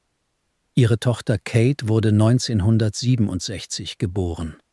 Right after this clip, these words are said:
Nachdem Barry in die Vereinigten Staaten gegangen war, wurde die Ehe neunzehnhundertachtundsechzig geschieden.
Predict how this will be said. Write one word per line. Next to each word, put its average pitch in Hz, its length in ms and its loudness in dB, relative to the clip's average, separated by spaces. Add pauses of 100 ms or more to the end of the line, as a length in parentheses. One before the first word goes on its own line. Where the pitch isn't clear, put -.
(440)
Nachdem 117 420 4
Barry 127 380 4
in 123 100 0
die 110 100 0
Vereinigten 113 540 0
Staaten 117 460 0
gegangen 113 500 2
war, 117 260 2 (600)
wurde 123 260 2
die 120 180 0
Ehe 123 320 2
neunzehnhundertachtundsechzig 110 1900 0
geschieden. - 560 -6